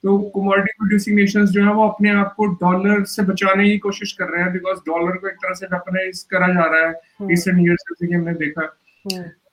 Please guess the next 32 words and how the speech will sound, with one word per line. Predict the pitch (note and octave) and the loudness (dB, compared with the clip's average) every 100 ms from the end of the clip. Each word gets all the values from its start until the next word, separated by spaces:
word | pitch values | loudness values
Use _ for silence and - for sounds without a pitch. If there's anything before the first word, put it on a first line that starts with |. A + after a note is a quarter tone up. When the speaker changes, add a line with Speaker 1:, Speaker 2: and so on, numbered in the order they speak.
| - | 0
Speaker 1:
And, | E3+ E3 E3 D#3+ - E3 | 2 2 0 -2 -2 0
uh, | E3 | 0
जोल्डन | D#3+ F3+ F#3+ G3+ | 2 2 4 2
का | G3 | 2
पेपर | G3+ F#3 F3+ | 0 2 2
यही | F3 F3+ G3+ G3+ - | 4 6 6 4 2
पूरी | G3 G3 | 2 2
डिटेल | F3+ F#3+ - F3+ F#3 G3 G3 | 2 -2 -6 -2 2 2 2
में | G3 | 2
argue | F3 F3 F3+ | 2 2 0
करता | E3+ - E3+ F3+ | -2 -2 -2 0
है | F3+ F#3+ | -2 -4
कि | F#3+ G3 G3 _ F3+ | -4 -4 -6 _ -2
de-dollarization | G3 G3 F#3+ F#3+ F#3 F3+ - F#3+ F#3+ F#3+ _ - | 2 2 2 2 2 0 0 -4 -4 -8 _ -2
एक | F3+ F#3 | -2 0
तरह | F3+ | 0
से | F3+ | 0
मार्केट | F#3 F3 E3+ F3+ | 0 0 0 0
में | F#3 | 0
already | F3 E3+ F3+ | 0 0 -4
start | - E3+ E3+ | 0 0 0
हो | D#3+ | -2
चुका | D#3 - E3+ | -6 -4 -2
है | F3 F3+ | 0 0
और | F3+ - | -2 -6
इसका | - E3+ | -8 -4
इम्पैक्ट | E3+ E3 D#3+ E3 - _ - | -4 -2 -4 -4 -10 _ -6
आने | D3 D#3 | -4 -4
वाले | D#3+ | -4
टाइम | D#3+ D#3+ D#3 | -4 -4 -6
में | D#3+ | -8
हमें | D#3+ | -8